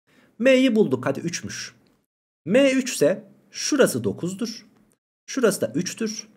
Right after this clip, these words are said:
Dokuzu bu tarafa fırlatırsam çarpım olarak yirmi yedi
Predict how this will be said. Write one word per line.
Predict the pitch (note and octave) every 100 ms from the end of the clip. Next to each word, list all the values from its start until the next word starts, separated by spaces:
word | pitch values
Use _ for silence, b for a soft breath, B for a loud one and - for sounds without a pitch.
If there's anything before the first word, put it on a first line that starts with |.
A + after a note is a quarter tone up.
| b b b -
Dokuzu | - A3 C4+
bu | A#3+
tarafa | G#3 F3 E3
fırlatırsam | - D#3+ D#3 D3+ D3 D3+
çarpım | - C3+ C#3 D3
olarak | B2 D3+ A3 - b b b -
yirmi | A#2 G3 A3+ B3
yedi | B3+